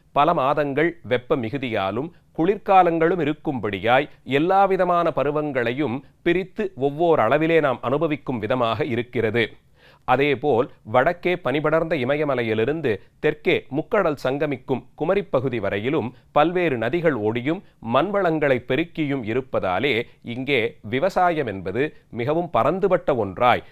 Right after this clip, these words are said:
மிகவும் செழிப்பான ஒன்றாய் பல ஆயிரம் ஆண்டுகளாக இருந்து வர பார்க்கிறோம். அதனால்தான் நம்முடைய வழிபாட்டு மரபில் கூட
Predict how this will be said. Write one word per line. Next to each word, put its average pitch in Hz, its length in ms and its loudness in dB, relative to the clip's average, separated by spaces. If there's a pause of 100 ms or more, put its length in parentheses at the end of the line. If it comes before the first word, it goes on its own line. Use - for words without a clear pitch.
மிகவும் 156 440 -2
செழிப்பான 202 720 4
ஒன்றாய் 127 540 0 (180)
பல 117 200 2
ஆயிரம் 170 400 4
ஆண்டுகளாக 156 560 2
இருந்து 127 300 -4
வர 113 220 2
பார்க்கிறோம். 113 580 2 (460)
அதனால்தான் 156 640 4
நம்முடைய 131 400 0 (160)
வழிபாட்டு 170 540 2
மரபில் 135 400 0
கூட 113 240 -2